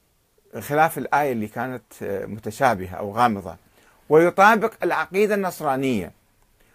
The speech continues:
ولكن لسنا ندري مدى صحة هذا الحديث الوارد عن أبي هريرة، ولعله أخذه من النصارى ونسبه للنبي محمد، كما كان يحدث في تلك الأيام. كثير من الإسرائيليات تسربت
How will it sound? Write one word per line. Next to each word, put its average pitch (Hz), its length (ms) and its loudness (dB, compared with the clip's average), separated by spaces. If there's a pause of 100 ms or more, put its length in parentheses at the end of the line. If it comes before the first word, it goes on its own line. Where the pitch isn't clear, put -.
(160)
ولكن 151 540 0
لسنا 160 480 -4
ندري 143 480 -6
مدى 143 300 -4
صحة 156 400 -16
هذا 123 200 -6
الحديث 104 440 -6 (200)
الوارد 139 500 -4
عن 135 180 -12
أبي 110 200 -6
هريرة، 90 380 -10 (640)
ولعله 180 600 2
أخذه 190 340 2
من 202 180 2
النصارى 107 600 0
ونسبه 160 600 -2
للنبي 156 380 -2
محمد، 104 440 -8 (100)
كما 147 200 -4
كان 151 240 -8
يحدث 127 400 -8 (360)
في 120 60 -10
تلك 113 240 -8
الأيام. 135 440 -2
كثير 139 340 -8
من 127 220 -8 (340)
الإسرائيليات 135 840 -2
تسربت 175 580 -2